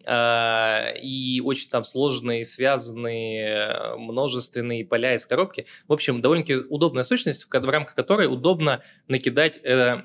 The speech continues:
эту админку. Но бывают, к примеру, э, проекты, в которых управление контентом, к примеру, э, оно настолько специфично, что оно не подойдёт под эту модель, э, под обычные кра-, ну, под,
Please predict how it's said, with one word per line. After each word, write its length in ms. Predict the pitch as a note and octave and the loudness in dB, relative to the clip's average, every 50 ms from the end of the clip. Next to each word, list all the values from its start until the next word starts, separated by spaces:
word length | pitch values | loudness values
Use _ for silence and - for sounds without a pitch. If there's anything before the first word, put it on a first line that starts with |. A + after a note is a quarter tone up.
| - - | -6 -6
эту 200 | C#3 C3 D3+ C3+ | -4 0 2 2
админку. 440 | C3 B2 B2 A#2+ A2 - - - _ _ _ - - - - - - - | 2 2 0 -4 -4 -4 -10 -20 _ _ _ -20 -20 -20 -20 -20 -10 0
Но 220 | C#3 D#3 E3+ C#3+ G#2+ | 4 6 6 6 4
бывают, 360 | A#2+ G#2+ B2+ F3+ G#3 G3 G3+ | 4 2 2 2 2 2 -2
к 40 | - | -2
примеру, 600 | C3 B2+ C#3+ E3 F3+ E3+ D#3 C3 B2 A#2+ A2+ - - | -2 0 2 2 2 4 4 2 2 2 0 -2 -4
э, 760 | - - B2+ B2+ B2 B2 B2 A#2+ B2 A#2+ A#2+ A#2 A#2 A#2 A#2 A#2 - | -6 -4 -2 0 2 4 4 4 4 2 2 2 2 2 0 0 -2
проекты, 420 | - C#3 D#3+ F#3+ A3+ A#3+ - - C3+ | 0 2 2 2 2 0 -4 -6 -6
в 60 | - | -2
которых 420 | - F3+ - - F#3 F3+ D#3+ - - | -2 -4 0 0 0 0 0 -2 -4
управление 640 | B2+ C3 C#3 C#3 C3+ D3 D#3+ F3+ E3 D3 C#3 B2 | -6 -2 -2 -2 0 0 -2 -2 -2 -2 -4 -4
контентом, 680 | - - A#2 - - G3 G#3+ A#3+ A#3+ - C#3+ A#2 - - _ _ | -4 -4 -6 -2 0 0 0 0 0 -2 -4 -4 -4 -12 _ _
к 40 | - | -6
примеру, 520 | C3 B2+ C#3 D3 C#3 B2+ A#2 A2+ A2 - | -6 -4 -2 0 0 2 2 0 -2 -2
э, 340 | - B2 A#2+ A#2+ A#2 A#2 A#2 - | 0 2 2 4 4 2 2 2
оно 560 | - B2+ C3 C#3 D#3+ F3 F#3 F3+ F3 F3 - - _ _ _ _ _ - | 0 0 0 0 0 2 2 2 2 0 -2 -14 _ _ _ _ _ -12
настолько 460 | C3 C3 C#3 D3 C#3+ - F#3 E3+ D#3 | -6 0 0 0 2 2 2 2 0
специфично, 640 | - - - C#3 - D#3 - A#3+ B3 A#3+ - D3 C3+ | -6 -6 -6 -4 -4 0 0 0 0 2 0 0 0
что 160 | - - C3 | 2 2 2
оно 140 | C#3 E3 E3+ | 2 2 -2
не 120 | D#3 C#3+ | -2 -2
подойдёт 400 | - C#3 B2 C#3 C3+ D#3 D3+ - | -2 0 0 2 2 0 0 0
под 200 | C#3 A#2 A2+ - - | -4 -8 -8 -10 -6
эту 240 | - C3 A#2+ - A#2+ | -4 -4 -4 -2 -4
модель, 400 | A#2 A#2 A2+ B2+ D3 D#3 C#3+ B2 | -4 -2 0 2 2 2 2 2
э, 340 | A2+ - - A#2 A2+ A2 A2 | 0 0 2 2 2 0 0
под 200 | - - C3+ C3 | 0 0 0 0
обычные 380 | D#3 A#2+ D3 - - - A#2+ G#2+ | 2 0 0 -4 -4 -4 -4 -6
кра-, 240 | - - - C3 B2+ | -4 -2 -2 0 0
ну, 160 | C3+ C3+ A2+ G2+ | 0 -2 -4 -4
под, 280 | - - B2 A2 - | -4 -6 -6 -6 -6